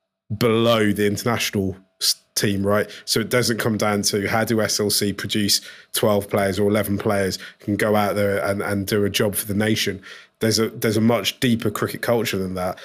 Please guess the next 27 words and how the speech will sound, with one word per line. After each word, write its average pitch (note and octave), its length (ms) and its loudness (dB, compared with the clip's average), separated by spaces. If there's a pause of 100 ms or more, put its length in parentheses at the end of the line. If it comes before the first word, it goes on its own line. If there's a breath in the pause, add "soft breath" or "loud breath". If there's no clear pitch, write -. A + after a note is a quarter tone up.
(200 loud breath)
And A2 100 0
I A2+ 60 2
know A#2 140 4
we A2 60 4
talked G#2+ 320 0
about G2+ 220 0
this F#2+ 180 2
earlier. G#2+ 320 4
We F#2+ 80 -2
talked G#2 240 -2
about F#2 220 -4
the - 60 -10
domestic G#2 440 -2
game. G2+ 180 0
We G2 60 -2
talked G2+ 200 -2
about F#2 160 -4
the G2 80 -6
schools A2+ 400 2
game F#2+ 240 0
for F#2+ 120 -8
the F#2+ 60 -4
girls. F#2 380 -2 (500 loud breath)
And G#2+ 120 2
maybe G#2+ 300 2
that's G#2 320 2
where G2+ 380 2